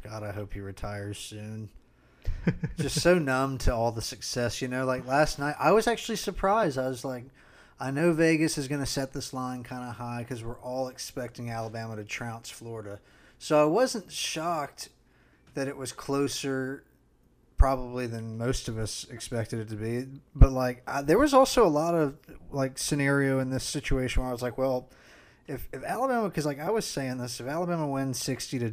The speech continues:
Speaker 1: twenty-eight, I won't be surprised either, you know? And it kinda looked like it might go that way, and then, you know, whatever. I don't know. I,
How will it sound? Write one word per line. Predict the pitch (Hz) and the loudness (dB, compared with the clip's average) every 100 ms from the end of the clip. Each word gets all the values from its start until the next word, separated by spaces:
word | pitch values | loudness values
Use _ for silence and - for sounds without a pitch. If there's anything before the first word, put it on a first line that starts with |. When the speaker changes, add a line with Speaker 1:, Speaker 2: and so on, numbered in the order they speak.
| 113 - | -4 0
Speaker 1:
twenty-eight, | 131 120 110 113 104 | 2 2 0 0 0
I | 104 | -2
won't | 107 104 | -4 -6
be | 110 | -6
surprised | - 101 104 104 104 101 107 - | -6 -2 0 0 -2 -4 -6 -8
either, | 113 110 101 98 120 | -8 -8 -6 -8 -8
you | 117 | -6
know? | 104 110 117 - _ - _ _ 131 | -4 -4 -4 -8 _ -20 _ _ -6
And | 127 | -6
it | 131 | -2
kinda | 175 262 | -2 2
looked | 196 160 | 2 4
like | 160 147 | 2 2
it | 139 | 0
might | 135 127 | -2 2
go | 147 160 | 4 4
that | 120 107 | 2 -2
way, | 107 107 104 | -8 -6 -8
and | 107 | -8
then, | 117 117 113 110 - - - _ _ _ - | -8 -8 -8 -12 -16 -20 -20 _ _ _ -16
you | - - _ - 101 | -16 -16 _ -20 -20
know, | 98 | -12
whatever. | 117 123 110 107 107 123 | -6 -4 -4 -4 -6 -4
I | 127 131 | -2 0
don't | 117 | 0
know. | 113 113 113 120 139 | -2 -2 -2 -6 -6
I, | 135 | -6